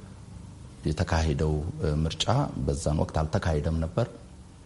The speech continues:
አጠቃላይ አካሄዱ ህገ መንግስታዊ እንደሆነ፣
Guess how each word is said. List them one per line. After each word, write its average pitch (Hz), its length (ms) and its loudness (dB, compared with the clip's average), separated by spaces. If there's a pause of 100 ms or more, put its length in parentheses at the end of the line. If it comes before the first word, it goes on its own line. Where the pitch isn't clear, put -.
(460)
አጠቃላይ 80 520 4 (460)
አካሄዱ 82 540 4 (220)
ህገ 87 240 2
መንግስታዊ 73 500 2 (140)
እንደሆነ፣ 76 420 2